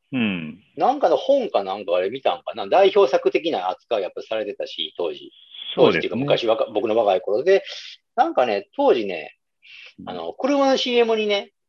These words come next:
Speaker 1: はい、はい、はい。
Speaker 2: あの、こっからの曲が使われてたっていうのを調べて分かったんですよ。
Speaker 1: はい、はい。
Speaker 2: えーとね、この、あれか、What Game Shall We Play Todayってやつか。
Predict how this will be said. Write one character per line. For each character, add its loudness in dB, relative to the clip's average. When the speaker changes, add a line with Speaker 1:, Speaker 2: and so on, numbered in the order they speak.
Speaker 1:
は 2
い、 0
は 2
い、 -2
は -4
い。 -16
Speaker 2:
あ 0
の、 0
こ 0
っ -10
か 4
ら 10
の 2
曲 -2
が 6
使 -6
わ 2
れ -2
て -8
た -2
っ -12
て -8
い -6
う -8
の -10
を -10
調 0
べ -2
て -6
分 0
か 0
っ -6
た -14
ん -20
で -20
す -20
よ。 -20
Speaker 1:
は -2
い、 -2
は -8
い。 -18
Speaker 2:
え -8
ー -20
と -10
ね、 -8
こ -2
の、 -8
あ -
れ -6
か、 -8
What 0
Game 2
Shall 2
We -2
Play -4
Today -8
っ -10
て -4
や -16
つ -20
か。 -20